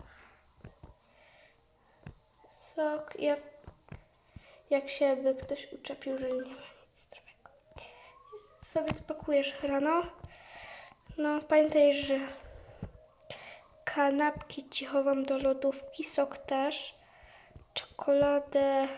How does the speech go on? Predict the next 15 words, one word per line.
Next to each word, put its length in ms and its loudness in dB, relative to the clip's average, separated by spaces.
ci 140 -10
też 240 -6
chowam, 380 0
tylko 240 -2
chipsy 480 -2
z 140 -12
arbuzem 480 -6
ci 140 -18
nie 100 -20
chowam. 280 -14
Dobra, 480 -8
dobra. 440 -14
Przepraszam, 360 -4
jak 160 -4
coś 280 -14